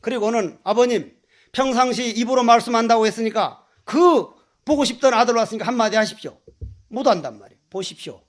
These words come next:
입으로 하는 게 아닙니다. "눈 한번 떠보십시오." 못 뜬단 말이에요. 눈이 떠지는 게 아닙니다. 아버님 몸속에서 끌고 다니는 놈이 나가버리니 이게 있으나 마나 이거는 완전히 그냥, 응?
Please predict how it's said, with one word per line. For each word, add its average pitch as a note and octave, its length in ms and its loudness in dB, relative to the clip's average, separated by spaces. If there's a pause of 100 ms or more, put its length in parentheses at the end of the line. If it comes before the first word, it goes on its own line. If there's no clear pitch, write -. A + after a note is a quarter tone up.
(140)
입으로 C#4+ 300 -4
하는 D4+ 400 -4
게 D#4+ 60 -8
아닙니다. E3+ 480 -10 (340)
"눈 C#4+ 140 4
한번 D4+ 300 4
떠보십시오." C4+ 640 0
못 A#3+ 180 -2
뜬단 A#3 320 -4
말이에요. - 180 -20 (640)
눈이 G3 380 -6
떠지는 D#4+ 380 -6
게 E4 80 -6
아닙니다. G3+ 440 -10 (480)
아버님 F#4+ 440 8
몸속에서 D#4+ 520 2
끌고 D4 220 -2
다니는 C4 280 4
놈이 B3 140 0
나가버리니 A#3+ 600 4
이게 A3+ 160 -2
있으나 A#3+ 320 0
마나 A3+ 220 4
이거는 A3+ 300 2
완전히 A3+ 380 2
그냥, G#3 260 0
응? D#4+ 180 -2